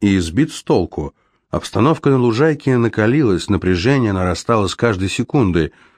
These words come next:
То, что я повернулся к нему спиной, являлось неслыханным оскорблением, и сейчас Пепел тщательно изучал меня, стараясь определить, кто я —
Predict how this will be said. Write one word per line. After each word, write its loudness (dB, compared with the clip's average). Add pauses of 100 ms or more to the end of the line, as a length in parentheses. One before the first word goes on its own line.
(540)
То, 0
что -4
я 0
повернулся 0
к -12
нему 2
спиной, 0 (680)
являлось 0
неслыханным 2
оскорблением, -2
и -4
сейчас -2
Пепел 0
тщательно 0
изучал 0
меня, 0
стараясь 0
определить, 0
кто 0
я — -4